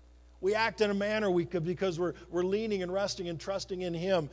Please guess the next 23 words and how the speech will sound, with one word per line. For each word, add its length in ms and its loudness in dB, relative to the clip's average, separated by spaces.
there 220 6
is 480 2
a 180 0
difference. 480 2
We 140 -2
tend 220 -4
to 60 2
focus 480 -2
on 380 -6
though, 260 -2
what 300 -2
everyone 420 -2
else 300 -2
is 120 -14
doing 360 -10
wrong 440 -12
when 140 -10
God 320 0
requires 540 -4
our 140 -8
focus 540 -8
to 140 -18
be 420 -14